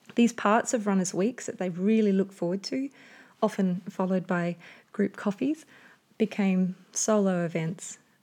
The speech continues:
In particular, people struggled with not having events to use as motivation to train. The empty calendar as event after event was cancelled or deferred had been mo-,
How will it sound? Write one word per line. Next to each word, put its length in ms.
In 200
particular, 680
people 260
struggled 500
with 200
not 180
having 300
events 600
to 140
use 540
as 140
motivation 640
to 120
train. 500
The 100
empty 180
calendar 800
as 160
event 440
after 320
event 300
was 140
cancelled 800
or 460
deferred 540
had 280
been 300
mo-, 260